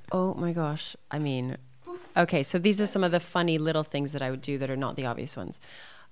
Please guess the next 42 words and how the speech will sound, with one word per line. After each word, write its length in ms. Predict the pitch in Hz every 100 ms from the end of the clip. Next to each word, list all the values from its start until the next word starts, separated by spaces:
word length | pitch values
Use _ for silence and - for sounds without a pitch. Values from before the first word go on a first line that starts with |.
| -
I 240 | 185 185 208
would 240 | 208 185
have 200 | 180 170
a 60 | 165
serious 520 | 165 - 180 165 165
look 120 | 160
at 80 | 151
all 140 | - 147
of 80 |
the 80 | 147
parking 400 | 135 135 147 196
lots 240 | 233 254 -
around 240 | 240 240
Walmart, 440 | 240 247 254 277 - - - - -
that 180 | 202 -
all 220 | 220 233
that 260 | 233 220 -
soil 420 | - 214 214 165
that 100 | 147
we've 180 | - 165
covered 380 | - 214 214 220
up 300 | 208 151 -
is 200 | - 170
just, 360 | - 190 - -
soil 360 | - 226 240
is 100 | 202
what's 180 | 180 -
gonna 280 | 165 160 160 -
resolve 340 | 170 165 143
climate 300 | - 202 208
change, 260 | - 127 117
as 140 | 123
I 60 | 147
said 180 | 165 175
earlier, 320 | 180 180 139
in 100 | 131
agriculture. 680 | 143 190 202 131 90 123 90
So 340 | - 180 170 - - - -
parking 380 | 226 240 247
lots, 340 | 208 156 - - -
undo 540 | - 226 233 220 226 240
them. 360 | 180 120 76